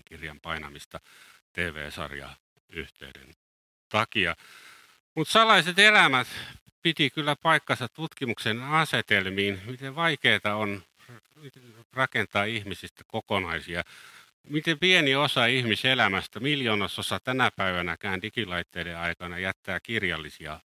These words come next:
lähteitä jotakin kättä pidempää historioitsijalle. Arkistokaapeista paljastui luurankoja, kuten odottaa sopii tämmöisessä aiheessa, mut paljastui myös hyviä asioita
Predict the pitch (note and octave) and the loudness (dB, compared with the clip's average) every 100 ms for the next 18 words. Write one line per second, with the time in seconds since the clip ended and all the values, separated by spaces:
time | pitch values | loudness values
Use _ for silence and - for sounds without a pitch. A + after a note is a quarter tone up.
0 | _ - G2 F#2+ - D#2 C#2+ D2+ - _ | _ -6 -4 -4 -8 -12 -10 -14 -14 _
1 | _ _ _ _ _ G#2+ - E2+ E2+ - | _ _ _ _ _ -6 -4 -8 -10 -6
2 | G2+ - - - E2 D2 - - D#2+ - | -6 -6 -12 -14 -14 -16 -16 -14 -14 -14
3 | _ _ - G2 - D2+ C#2+ D#2+ D2+ - | _ _ -4 -4 -4 -16 -14 -14 -14 -16
4 | D#2 C#2+ C#2+ - - - - - - - | -20 -20 -20 -20 -20 -20 -20 -20 -20 -20
5 | _ - F#3 B3 B3 G#3+ - F3 G#3+ A3 | _ 4 6 8 6 2 2 2 6 6
6 | G3+ F3+ E3+ - E3 C#3+ - - - - | 6 4 4 6 2 2 -4 -20 -18 -2
7 | C#3+ C#3 B2 A2 - A#2 C#3 E3 D3 C#3 | 2 2 2 0 -4 -8 -6 -4 -2 -2
8 | - B2 B2 B2 A#2 _ _ _ _ A2+ | 0 0 2 0 -4 _ _ _ _ -12
9 | - G#2+ A#2 A#2 - - G#2 - B2 - | -6 -4 -2 -4 -6 -6 -6 -6 -10 -6
10 | A#2 G2+ A2+ A2+ G#2+ G#2 - - G2 A2+ | -6 -6 -6 -6 -6 -10 -14 -14 -8 -8
11 | G#2 F2+ F#2 - G2+ - - - - _ | -6 -6 -6 -2 -4 -4 -20 -20 -20 _
12 | - D3+ - G3+ F#3 F3 - F#3+ F#3 - | -10 -6 0 2 4 2 0 0 0 0
13 | A#3+ G#3 C#3+ A2 G#2+ - G2+ F#2 F2+ F#2 | -2 4 4 4 0 0 -2 -2 -2 -4